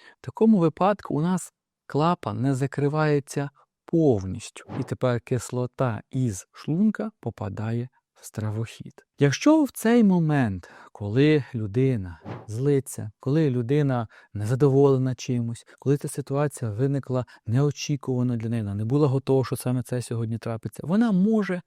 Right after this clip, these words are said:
щось їсти, наприклад, їжу. Вона може в цей час пити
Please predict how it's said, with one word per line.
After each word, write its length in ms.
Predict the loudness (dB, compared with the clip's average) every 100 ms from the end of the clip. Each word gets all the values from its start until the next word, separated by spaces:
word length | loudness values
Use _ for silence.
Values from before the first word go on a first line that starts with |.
| _
щось 520 | -14 -6 -4 -6 -8
їсти, 560 | -4 -2 -4 -6 -16 -20 _ _
наприклад, 420 | -2 0 2 0 -2
їжу. 320 | -6 -6 -10 _ _ -4
Вона 180 | 4 6
може 240 | 6 4
в 80 | 0
цей 300 | 0 0 -2 -2
час 320 | 0 0 -2
пити 380 | -2 0 0